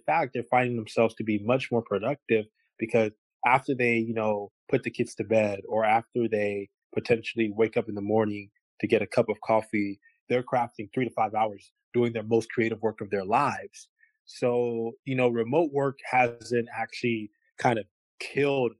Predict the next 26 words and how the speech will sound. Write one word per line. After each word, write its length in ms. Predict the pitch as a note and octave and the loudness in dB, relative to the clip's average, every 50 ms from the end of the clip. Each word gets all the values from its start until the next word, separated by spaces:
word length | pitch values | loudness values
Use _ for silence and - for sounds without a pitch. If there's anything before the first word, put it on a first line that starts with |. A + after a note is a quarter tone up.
| _ _ _ | _ _ _
in-office 460 | - A#2 A#2 A#2 A2+ A2 G2+ - G#2+ - | -2 -2 0 2 0 0 -2 -4 -8 -6
productivity. 600 | - - G#2 G2 - - C3 C3 B2+ A2 G#2+ G#2+ - | -2 -2 -2 -2 -2 -2 -2 0 2 2 0 0 -2
In 140 | A2+ G#2+ G#2 | -4 -8 -6
fact, 320 | - - E3+ G3 G3+ - | -2 0 0 0 0 -2
it's 120 | B2 - - | -6 -6 -4
unleashed 520 | A2 G#2+ G#2 G2+ A#2 F#3 A#3 A3+ - - | -2 -2 0 2 2 2 2 0 -2 -2
it 140 | A2+ G2 - _ _ _ - | -2 -2 -2 _ _ _ -6
for 80 | - | -4
many 260 | G#2+ A2 A2 G#2+ G#2+ | -2 0 0 2 2
organizations, 840 | G#2+ G#2+ G2+ G2 G2+ G2 F#2+ G#2 G2+ G2+ - - - F#2+ F#2+ F#2+ - _ _ _ _ _ _ - | 2 2 2 0 -6 -6 0 2 2 2 0 -4 -10 -12 -12 -14 -20 _ _ _ _ _ _ -4
and 100 | B2 B2 | -2 0
it's 160 | A#2 A#2 A2 A#2+ | 0 0 0 -2
allowed 520 | A2 G#2+ A#2 A#2 C#3 D3 C#3 C3 A#2+ A#2 - _ _ _ _ - | -2 0 2 2 2 2 0 0 -2 -6 -10 _ _ _ _ -8
workers 720 | G#2 A2 B2+ D3+ D#3 D#3 - B2+ A#2+ A2+ A2+ A2+ A2 - - | -2 0 0 0 0 -2 -4 -8 -8 -8 -8 -10 -14 -16 -12
to 80 | - | -8
have 240 | G#2 G#2+ A#2 G#2+ G2 - | -2 0 0 0 0 -2
more 160 | G#2+ A#2 A#2 A2+ | -2 -2 -2 -2
control 360 | - G#2 G2 - A2 G#2+ G#2+ | -4 -14 -10 -6 -4 -4 -4
over 140 | G2 G2+ G2 | -4 -6 -8
their 140 | G2 F#2+ | -10 -10
time 420 | F#2+ - - G#2 G#2 A2+ C3 D3+ D#3 _ _ _ _ _ - | -8 -6 -2 0 2 2 2 0 -2 _ _ _ _ _ -4
and 120 | A2 G#2 | -4 -2
how 180 | - A2+ G#2+ G#2+ | 2 4 4 4
they 100 | G#2+ G2+ | 2 0
work 220 | F#2+ G2 F#2 F#2+ _ _ - | -2 -4 -8 -10 _ _ -2
best. 320 | G2 F#2+ - - - - | 0 0 0 -2 -6 -18